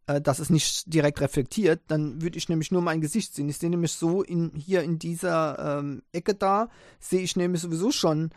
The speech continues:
ein paar Spiegelungen. Allerdings ist es nicht so stark, dass sie beim Spielen stören würden. Wie man draußen spielen soll, äh, mit einem, ähm,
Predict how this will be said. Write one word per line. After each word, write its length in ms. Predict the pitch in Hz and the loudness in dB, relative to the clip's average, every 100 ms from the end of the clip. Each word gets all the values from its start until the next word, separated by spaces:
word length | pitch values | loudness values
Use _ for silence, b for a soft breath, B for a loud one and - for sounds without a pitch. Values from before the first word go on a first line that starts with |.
| b b | b b
ein 80 | 147 | -4
paar 180 | 156 143 | -2 -2
Spiegelungen. 540 | - 175 165 180 196 | -4 -6 -4 -2 -4
Allerdings 400 | - 196 208 190 | -2 -4 -4 -8
ist 120 | 190 | -8
es 80 | 180 | -4
nicht 180 | 185 196 | -2 -2
so 160 | - 190 | -4 -6
stark, 320 | - 170 170 | -2 -4 -2
dass 160 | 175 | -8
sie 80 | - | -8
beim 160 | 175 165 | -6 -6
Spielen 560 | - - _ 190 185 | -6 -14 _ -2 0
stören 640 | 175 - 175 190 170 135 120 | 0 2 8 8 8 4 2
würden. 400 | 117 113 123 117 B B B B B - | 0 -2 -4 -8 B B B B B 2
Wie 120 | 170 | 6
man 200 | 202 160 | 6 4
draußen 540 | 156 135 220 302 294 | 2 4 4 4 4
spielen 500 | - - 240 277 262 | 2 0 2 2 2
soll, 520 | 190 208 214 220 220 - | 2 2 4 4 4 0
äh, 240 | 175 180 180 | 0 2 4
mit 240 | 180 - | 0 0
einem, 580 | 165 170 165 160 165 - | 0 2 0 0 -2 -4
ähm, 640 | 165 160 160 160 160 156 | -2 2 4 4 2 0